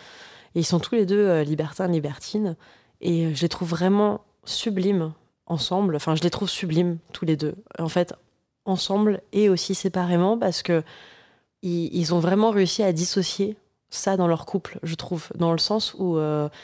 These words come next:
ils s'aiment beaucoup, ça fait pas mal d'années maintenant qu'ils sont ensemble, et, euh, parfois ils ont du désir l'un pour l'autre, et puis parfois, chacun, ils ont pas envie de coucher l'un avec l'autre,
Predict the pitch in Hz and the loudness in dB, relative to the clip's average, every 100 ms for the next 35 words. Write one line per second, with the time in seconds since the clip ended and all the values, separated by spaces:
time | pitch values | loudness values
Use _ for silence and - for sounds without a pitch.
0 | - _ 165 156 190 208 220 220 220 240 | -20 _ -8 0 4 4 4 2 0 0
1 | 262 - 165 151 143 139 139 170 202 190 | -2 -4 -4 -2 -2 -2 -2 0 2 4
2 | 180 190 180 165 175 - 175 165 160 156 | 4 4 2 2 0 -4 -6 -2 -2 0
3 | 190 233 170 - - - - _ _ 170 | 0 2 0 -2 -20 -20 -20 _ _ 0
4 | 190 190 175 165 160 151 143 - _ _ | 2 2 2 2 0 -2 -6 -12 _ _
5 | - 202 - 226 233 196 165 156 196 196 | -6 -6 0 2 4 4 2 2 2 2
6 | 220 208 - 180 185 - 180 180 294 - | 0 0 -4 0 0 2 2 2 0 -6
7 | - _ _ _ _ _ - 180 - 208 | -20 _ _ _ _ _ -6 -4 -2 0
8 | 196 - 175 190 294 _ _ _ _ _ | -2 -2 -2 -2 -4 _ _ _ _ _
9 | - - 185 170 175 226 170 147 175 233 | -10 -4 -2 0 2 2 2 0 0 0
10 | 262 - 226 226 208 196 185 180 170 175 | -2 -6 -2 2 2 2 2 0 0 -2